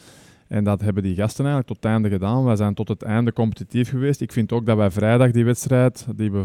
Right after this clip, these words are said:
die we verloren op onze waarde, die we, dat we ook daar competitief waren. Het verschil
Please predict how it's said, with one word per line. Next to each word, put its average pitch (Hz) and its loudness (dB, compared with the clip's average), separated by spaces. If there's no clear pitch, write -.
die 101 -4
we 95 -2
verloren 101 -2
op 117 -8
onze 117 2
waarde, 120 2
die 107 0
we, 98 -6
dat 98 -2
we 98 -10
ook 113 -6
daar 113 0
competitief 135 -2
waren. 139 2
Het 92 -8
verschil 123 0